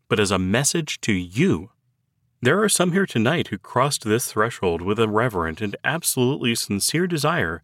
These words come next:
to sit in the quiet of the sanctuary and hear some message from on high.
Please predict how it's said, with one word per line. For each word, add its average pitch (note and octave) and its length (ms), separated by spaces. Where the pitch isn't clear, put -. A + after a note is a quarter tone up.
to A2+ 80
sit - 340
in G2 100
the F2+ 100
quiet C3 360
of G2 100
the - 100
sanctuary D3 640
and C3 160
hear B2 220
some B2 260
message A#2 380
from A2 200
on A2 160
high. G2+ 360